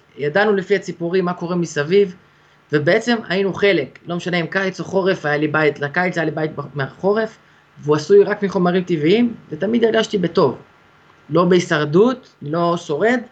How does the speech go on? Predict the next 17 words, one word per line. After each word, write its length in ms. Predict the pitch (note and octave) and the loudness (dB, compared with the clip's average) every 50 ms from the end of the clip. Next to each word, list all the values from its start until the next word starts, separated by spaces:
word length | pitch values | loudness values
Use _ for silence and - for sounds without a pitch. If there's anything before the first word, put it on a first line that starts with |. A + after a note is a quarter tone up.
| _ _ _ _ _ _ _ - A#2+ | _ _ _ _ _ _ _ -8 -4
אני 140 | C3+ D#3 | -2 -2
משגשג, 500 | F3 E3+ - F3+ E3+ D3+ D3 G3+ A3+ B3 A#3+ A#3+ - _ _ _ - | -2 -2 -2 -2 -2 -2 0 0 0 0 0 -4 -10 _ _ _ -12
ואני 200 | D3 E3 E3+ F3 | -10 -6 -6 -4
מרגיש 340 | F3+ F#3+ F#3 F#3+ G3+ F#3+ - | -2 -2 0 0 0 0 0
בבית. 460 | F3+ F#3+ F3+ F#3+ F3+ C#3+ B2 - - _ _ _ _ _ _ _ _ _ _ _ _ - | -2 0 0 0 -2 -4 -6 -10 -16 _ _ _ _ _ _ _ _ _ _ _ _ -10
אז 260 | - C3 B2+ C3 C3 - - _ - | -10 -10 -10 -10 -14 -18 -16 _ -6
מה 160 | D#3+ E3+ F#3 | -2 -2 -2
שאני 240 | F3+ G#3+ G#3 G#3 G#3+ G#3+ G#3+ G3+ G#3 - | 0 2 2 4 4 4 4 2 -2 -6
עושה, 420 | D#3 D3 - - A3+ A#3 A3+ A3+ A#3+ A#3 - _ _ _ _ _ _ - | -10 -10 -4 -4 -2 -2 -2 -2 -4 -8 -14 _ _ _ _ _ _ -18
זה, 340 | D3+ C#3+ C#3 C#3+ C#3 C#3+ C#3+ C#3+ - - _ _ _ - - | -12 -4 0 0 0 0 0 -4 -8 -16 _ _ _ -8 -6
אה, 60 | C3 B2+ C3+ C3 B2+ B2+ | -6 -2 -2 -2 -4 -4
שאני, 360 | - - C#3+ C3+ C3 C3 B2+ B2 - - _ _ - C#3 | -6 -4 -2 -2 -2 -2 -4 -6 -8 -16 _ _ -10 -2
דרך 280 | C3 D#3+ F#3+ G#3 - - | 2 4 4 4 2 0
החיבור 420 | - - D#3+ D#3 E3 F#3 F#3 F3 | -4 -6 -2 2 4 4 4 4
העמוק 300 | F3 D#3 E3 F3+ F3+ F3+ | 2 2 2 0 0 0
הזה 160 | E3+ D3+ D#3 | -2 -2 0
לטבע, 420 | C#3 C3+ C3+ - F3+ G3 G#3 A3 | -2 -2 -2 0 0 0 0 0